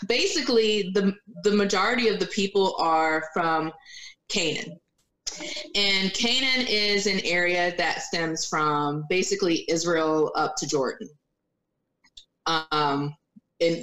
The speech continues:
so all of, all of that land consists of Canaan. Um, and that's where majority of the things that <laughs> took place in the Bible happen, 'cause it's a large area, right?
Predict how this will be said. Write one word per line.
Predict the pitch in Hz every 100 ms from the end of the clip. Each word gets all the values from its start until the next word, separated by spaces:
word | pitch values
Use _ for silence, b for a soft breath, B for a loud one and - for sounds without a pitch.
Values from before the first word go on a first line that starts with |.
| 185
so | - 160 -
all | 214 247 254
of, | 254 -
all | 196 254 269
of | 247
that | 214 180
land | 196 185 180 185
consists | 185 175 175 175
of | 170 -
Canaan. | 131 - - - _ _ - B B B B B B B -
Um, | 185 170 160 160 190
and | 202
that's | 269 302 302
where | 277 247
majority | 226 202 208 208 202 202 175
of | 180 170 170 165 160 -
the | 180 175 -
things | 202 196 196
that | 165 -
<laughs> |
took | - -
place | - - 311 -
in | 240
the |
Bible | 240 226 226 226
happen, | 247 196 214 208 196 190 185
'cause | 254 277
it's | 247
a | 262
large | 254 254 247
area, | 294 311 139 131
right? | 151 165 -